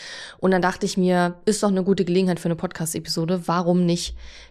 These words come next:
dich daran auch teilhaben lassen? Also wenn du Lust hast, hörst dir gerne an. Ich werd nicht nur über Business-Sachen, werd auch über private Sachen sprechen, aber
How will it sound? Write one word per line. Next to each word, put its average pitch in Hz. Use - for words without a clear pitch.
dich 170
daran 165
auch 160
teilhaben 160
lassen? -
Also 165
wenn 175
du 214
Lust 339
hast, 277
hörst 208
dir 202
gerne 175
an. 220
Ich 214
werd 185
nicht 226
nur 208
über 190
Business-Sachen, 196
werd 180
auch -
über 185
private 190
Sachen 175
sprechen, -
aber 196